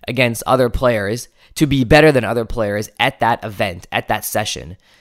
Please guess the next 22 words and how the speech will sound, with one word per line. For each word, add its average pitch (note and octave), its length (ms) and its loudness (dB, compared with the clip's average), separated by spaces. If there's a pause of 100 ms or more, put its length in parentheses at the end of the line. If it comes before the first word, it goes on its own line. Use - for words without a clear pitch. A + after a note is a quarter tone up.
(100)
so C3 120 -4
that B2+ 100 0
you A#2+ 120 -4
can A2 160 -6
make A2 200 -6
that G2 160 -4
team, - 260 -14 (200)
you - 100 -8
know? D#3 200 4 (220)
So F3+ 240 6
it's, - 180 -2
it's, G#3+ 420 -4
it's - 180 -8
slightly G#3 480 -2
different. F3+ 320 -2
The F3 60 2
language E3 500 2
changes E3 480 -4
just G3 240 -2
a F#3 40 0
little C3+ 200 4
bit, A3 280 0